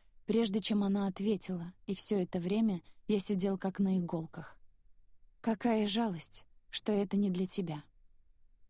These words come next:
Я улыбнулся, потому что знал, что на самом деле она так не думает. Джози просто хотела подразнить меня,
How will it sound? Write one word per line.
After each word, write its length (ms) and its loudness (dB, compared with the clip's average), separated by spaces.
Я 200 2
улыбнулся, 680 2
потому 300 0
что 200 -6
знал, 400 0
что 200 -4
на 120 2
самом 420 0
деле 460 0
она 260 2
так 260 -6
не 140 4
думает. 560 -2
Джози 320 2
просто 340 -2
хотела 360 0
подразнить 680 0
меня, 300 -6